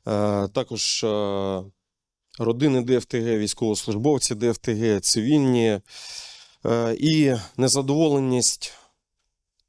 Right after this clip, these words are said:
керівництвом військової адміністрації просто зросла колосально за останні два місяці. Е, я хочу, щоб, е,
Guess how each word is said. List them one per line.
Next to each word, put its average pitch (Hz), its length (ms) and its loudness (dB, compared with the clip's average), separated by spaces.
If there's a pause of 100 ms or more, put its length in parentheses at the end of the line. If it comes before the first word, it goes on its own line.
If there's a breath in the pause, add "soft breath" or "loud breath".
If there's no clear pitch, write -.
(160)
керівництвом 127 840 0
військової 135 440 2
адміністрації 127 880 0
просто 120 460 0
зросла 113 840 0 (140)
колосально 101 720 -2
за 110 240 2
останні 120 460 0
два 110 140 0
місяці. 95 600 -4 (800 loud breath)
Е, 110 320 2
я 147 140 2
хочу, 151 340 -2
щоб, 135 340 0
е, - 20 4